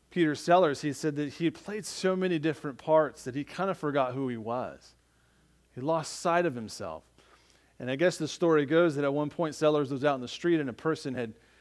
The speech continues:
had seen him and asked him, right, looking for an autograph, "Are you Peter Sellers?" And his response quite quickly was, "Not today."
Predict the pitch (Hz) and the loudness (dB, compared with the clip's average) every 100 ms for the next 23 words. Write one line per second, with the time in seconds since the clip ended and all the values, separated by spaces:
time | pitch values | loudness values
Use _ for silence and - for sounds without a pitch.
0 | _ _ 139 135 - 240 254 151 87 104 | _ _ -6 -4 -2 0 2 0 -2 -8
1 | 120 143 208 247 - 151 104 98 143 151 | 0 4 4 4 -2 -4 -4 -4 -4 -2
2 | 165 160 143 139 147 190 139 131 143 156 | -2 -4 -4 0 2 0 0 -2 -2 -2
3 | 170 170 185 156 - 170 202 170 135 127 | -2 -2 -2 -2 0 4 4 4 0 -4
4 | 131 - 131 135 - 165 147 - 156 131 | -8 -8 -10 -8 -4 -4 -4 -2 0 0
5 | - 165 - 127 120 120 117 113 127 110 | 0 -4 -2 -4 -2 -2 -4 -6 -8 -10
6 | 117 113 101 73 | -8 -8 -8 -12